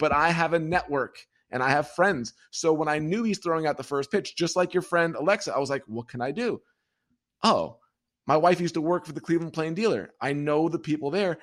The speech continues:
I emailed a couple of different people that were photographers shooting the game. I finally found two people that were shooting, and I paid them to shoot pictures of John throwing out the first pitch from two different angles. So we had it from the left,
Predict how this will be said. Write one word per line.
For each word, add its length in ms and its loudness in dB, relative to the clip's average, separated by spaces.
I 140 0
emailed 560 0
a 40 -14
couple 220 -2
of 40 -6
different 220 -4
people 440 -2
that 100 0
were 80 0
photographers 540 -2
shooting 280 -2
the 80 2
game. 300 2
I 60 0
finally 280 0
found 260 -2
two 100 -2
people 200 0
that 60 4
were 80 4
shooting, 440 -2
and 100 4
I 120 4
paid 400 0
them 400 0
to 80 2
shoot 460 0
pictures 320 0
of 100 2
John 360 2
throwing 320 2
out 120 0
the 60 -4
first 320 -4
pitch 160 -2
from 160 -8
two 140 -4
different 260 -2
angles. 420 -8
So 120 -8
we 40 4
had 80 2
it 20 -6
from 120 -6
the 60 -4
left, 360 2